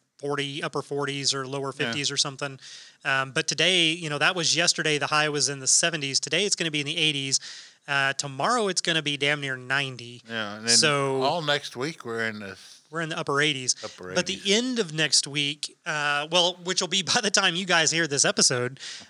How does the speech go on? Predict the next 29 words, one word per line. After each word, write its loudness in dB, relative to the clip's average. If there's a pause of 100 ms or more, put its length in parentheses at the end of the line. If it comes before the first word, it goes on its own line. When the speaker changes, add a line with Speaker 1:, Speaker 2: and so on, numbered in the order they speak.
Speaker 1:
um, 4
our 2
temperatures 0
will 0
be -4
coming -4
back 0
down 0
into -4
the -6
upper -2
seventies, 2
lower 0
eighties -8 (260)
Speaker 2:
Yeah. -20 (380)
Speaker 1:
for -6
that -2
next -2
week. -10
Speaker 2:
So -4
we -4 (200)
basically, -2
we've -4
got 2
another, 2
we -8
got -4
probably -2
another 0